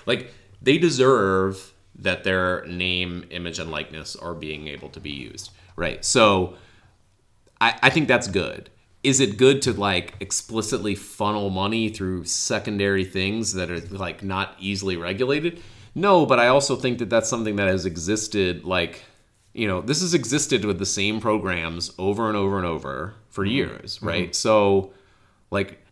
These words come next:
Speaker 1: Reggie Bush lost a Heisman Trophy because of this, right? So, like, I'm hesitant to, I'm hesitant to think that it's all bad. I, I wish there was more organization with it. I,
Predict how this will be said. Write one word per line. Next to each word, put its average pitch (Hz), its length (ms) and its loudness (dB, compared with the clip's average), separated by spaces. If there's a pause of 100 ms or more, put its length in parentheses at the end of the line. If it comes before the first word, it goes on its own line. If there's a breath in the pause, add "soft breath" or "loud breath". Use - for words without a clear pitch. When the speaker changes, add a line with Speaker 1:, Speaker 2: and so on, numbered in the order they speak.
(180)
Speaker 1:
Reggie 117 340 2
Bush 104 480 0
lost 92 680 -2
a 95 140 -6
Heisman 120 500 0
Trophy 123 440 0
because 85 540 -4
of 80 220 -10
this, 82 380 -10
right? 90 320 -2
So, 123 500 4 (640 loud breath)
like, - 360 -2 (640)
I'm 127 140 0
hesitant 170 440 6
to, - 120 -4
I'm 139 120 2
hesitant 170 400 0
to 131 60 0
think 123 260 -2
that 113 120 -2
it's 101 140 -4
all 101 200 -2
bad. 87 260 -2
I, 104 260 -2
I 120 120 2
wish 147 280 2
there 151 140 -2
was 127 180 0
more 117 240 -2
organization 98 720 0
with 135 140 2
it. 143 180 -4
I, 95 180 -4